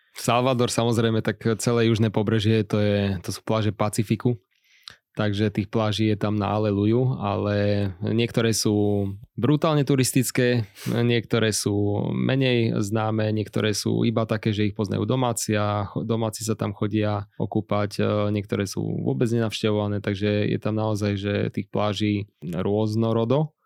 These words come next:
No a tie najznámejšie sú vlastne okolo mesta La Libertad, čo je vlastne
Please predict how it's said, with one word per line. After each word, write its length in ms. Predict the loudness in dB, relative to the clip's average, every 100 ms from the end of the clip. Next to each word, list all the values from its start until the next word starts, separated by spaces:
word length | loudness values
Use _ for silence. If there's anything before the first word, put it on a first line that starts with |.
| _ _
No 400 | -2 0 2 2
a 400 | 0 2 0 0 2
tie 240 | 2 4
najznámejšie 640 | 2 2 2 2 2 0
sú 80 | 2
vlastne 400 | 2 0 0 0
okolo 320 | 0 0 0
mesta 320 | 0 -2 -2 -2
La 240 | 0 0
Libertad, 640 | 2 2 0 -2 -2 -2
čo 180 | -6 -4
je 60 | -2
vlastne 380 | -2 -2 -2